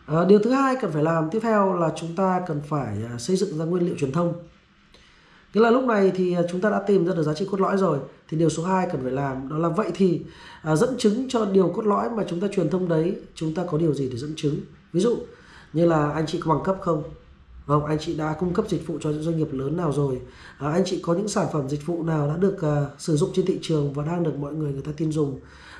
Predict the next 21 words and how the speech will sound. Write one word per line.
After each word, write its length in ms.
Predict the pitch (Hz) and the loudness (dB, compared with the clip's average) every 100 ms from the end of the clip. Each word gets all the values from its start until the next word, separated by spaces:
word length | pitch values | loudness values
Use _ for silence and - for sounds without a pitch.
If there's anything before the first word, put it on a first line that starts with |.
| - | -2
À, 120 | 156 | -2
chúng 180 | 170 175 | 0 2
ta 220 | 196 190 196 | 2 2 2
đang 300 | 202 202 196 | 2 2 0
cung 140 | 208 208 | 0 0
cấp 140 | 254 262 | 0 -2
dịch 160 | 175 - | -4 -2
vụ 160 | 170 151 | -4 0
cho 180 | 175 | 0
đơn 220 | 170 180 175 | 2 0 -2
vị 100 | 151 | -4
nào 140 | 147 | -2
nổi 140 | 135 123 | -4 -2
tiếng? 300 | 147 147 - - - | 0 0 -2 -6 -2
Đấy 140 | 147 | -2
là 80 | 170 | -2
gọi 180 | 147 127 | -6 -6
nguyên 280 | 147 170 | -2 0
liệu 100 | 160 - | 0 -4
truyền 160 | 123 | -4
thông. 160 | 151 | -2